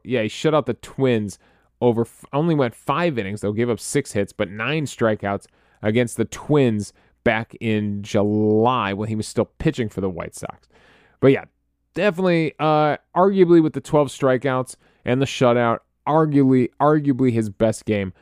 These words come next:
of the season right there. All right, let's get back to Marlon's email. Um, so, uh, "Better late than never," he says, basically, with Giolito. Of course he jumps on Eli Morgan here, and I, as soon as Eli Morgan came in the game, I thought of Marlon.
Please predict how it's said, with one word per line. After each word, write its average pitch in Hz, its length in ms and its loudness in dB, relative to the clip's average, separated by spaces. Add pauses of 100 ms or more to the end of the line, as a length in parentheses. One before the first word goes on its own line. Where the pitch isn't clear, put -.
(260)
of 101 240 -2
the 101 60 -6
season 95 360 -4
right 95 220 -8
there. 95 240 -6
All 104 80 -4
right, 110 140 -2
let's 127 160 -6
get 143 180 2
back 127 180 0
to 113 80 -4
Marlon's 110 480 -2
email. 135 400 0 (480)
Um, 117 640 0 (920)
so, 147 420 4
uh, 131 480 2 (580)
"Better 170 460 2
late 135 220 2
than 113 140 2
never," 104 260 -2
he 104 80 0
says, 104 240 0
basically, 104 380 0
with 110 140 0
Giolito. 104 500 0 (300)
Of 156 180 0
course 196 320 6
he 196 80 0
jumps 165 320 2
on 135 160 0 (140)
Eli 135 260 4
Morgan 117 400 2
here, 107 280 0 (220)
and 165 380 4
I, 147 240 0
as 156 180 2
soon 170 220 4
as 156 100 6
Eli 135 220 4
Morgan 123 300 2
came 113 180 -2
in 110 80 0
the 107 60 0
game, 104 280 0
I 98 100 -4
thought 104 280 -4
of 101 60 -4
Marlon. 98 400 -4